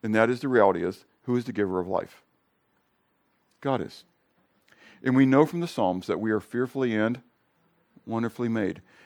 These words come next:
and that it is God who knits us together in our mother's womb. In the same manner, when God became incarnate, he probably did it in the same way.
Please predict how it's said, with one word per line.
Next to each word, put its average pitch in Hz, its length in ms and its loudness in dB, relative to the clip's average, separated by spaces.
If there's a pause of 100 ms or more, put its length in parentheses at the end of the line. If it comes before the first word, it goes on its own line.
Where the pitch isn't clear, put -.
and 113 140 -4
that 123 140 6
it 120 80 4
is 107 120 -4
God 127 360 4
who 127 140 -6
knits 117 320 -4
us 127 100 -14
together 98 440 -2
in 95 100 -2
our 95 260 0 (1120)
mother's 107 360 -4
womb. 120 520 -6 (2500)
In 127 100 -2
the 120 80 -2
same 156 380 -2
manner, 113 440 0 (800)
when 110 160 -4
God 123 440 4
became 113 360 -6
incarnate, 104 540 -6 (1300)
he 123 100 -6
probably 123 340 0
did 101 200 -2
it 104 120 -4
in 92 60 -14
the 92 80 -10
same 101 300 -6
way. 95 240 -8